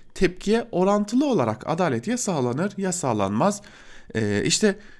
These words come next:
yine sosyal medyadan tepki gelince bu şekilde saldırgan yine gözaltına alınmış oldu.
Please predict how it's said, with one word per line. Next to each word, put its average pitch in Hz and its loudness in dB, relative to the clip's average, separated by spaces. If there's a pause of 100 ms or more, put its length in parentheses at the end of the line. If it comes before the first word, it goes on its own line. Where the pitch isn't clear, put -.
(160)
yine 240 4
sosyal 190 4
medyadan 185 4
tepki 175 0
gelince 147 4
bu 185 0
şekilde 127 2
saldırgan 156 4
yine 156 2
gözaltına 135 2 (340)
alınmış 127 2 (140)
oldu. 110 6